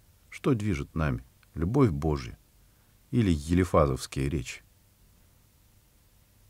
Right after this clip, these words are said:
Готов и умереть. Если не готов, лучше воздержаться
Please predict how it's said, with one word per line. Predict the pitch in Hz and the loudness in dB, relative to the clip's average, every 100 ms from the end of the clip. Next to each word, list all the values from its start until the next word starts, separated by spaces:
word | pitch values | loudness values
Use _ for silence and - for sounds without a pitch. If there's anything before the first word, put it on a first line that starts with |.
| _ - | _ -2
Готов | 110 - 82 - | -2 0 -2 -2
и | |
умереть. | 64 67 - - - _ _ _ _ | -4 -4 -4 -10 -14 _ _ _ _
Если | 82 92 107 | -2 2 4
не | 107 | 4
готов, | 107 110 139 123 | 2 2 0 -2
лучше | 101 - | -8 -6
воздержаться | 69 64 62 60 - - | -10 -8 -8 -10 -10 -14